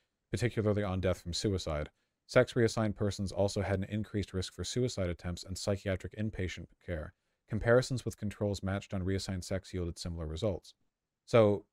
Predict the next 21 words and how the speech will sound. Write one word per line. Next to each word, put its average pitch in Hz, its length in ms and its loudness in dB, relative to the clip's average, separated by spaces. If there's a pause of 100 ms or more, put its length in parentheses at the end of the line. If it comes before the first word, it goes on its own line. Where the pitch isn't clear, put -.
(1700)
all 127 140 12
this 139 180 8
is 131 100 4
saying 123 340 8
that 104 180 4
pe-, 135 100 0
trans 120 400 4
people 101 380 2
are 92 160 2
far 107 240 4
more 101 200 2
likely 92 580 0
to 92 420 -2 (180)
commit 104 240 -4
suicide 92 560 0
than 95 120 0
people - 260 -2
from - 160 -6
the 90 60 0
general 98 340 2
population, 73 720 -8